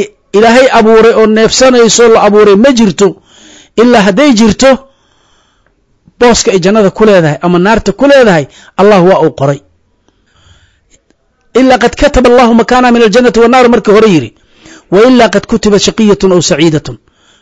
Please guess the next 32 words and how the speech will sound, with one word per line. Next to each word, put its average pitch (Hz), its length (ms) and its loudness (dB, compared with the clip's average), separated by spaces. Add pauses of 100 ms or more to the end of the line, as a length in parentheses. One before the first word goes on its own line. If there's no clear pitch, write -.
(220)
Ama 247 240 2 (540)
waxaa 220 220 -2
la 220 120 2
qoray 196 240 -2
inay 214 140 -2
ahlu 175 200 -2
naar 185 240 -2
tahay, 180 240 -4 (540)
inay 202 200 0
ahlu 160 200 -2
janno 143 260 -6
tahay. - 200 -20 (800)
Markii 285 260 0
sidaa 285 260 0
la 247 80 0
yidhi 247 220 0
baa 233 140 2
nin 254 160 0
saxaabada 226 460 0
ka 220 120 -4
mid 208 140 0
wuxuu 196 140 0
yidhi, 202 140 2
"Yaa 214 80 2
Rasuulallah, 170 540 -4 (680)
afalaa 214 480 0
namkuthu 202 460 -2
calaa 185 280 2
kitaabina 190 580 0
wa 175 140 0
nad'u 175 260 -2
al-camal?" 147 360 -2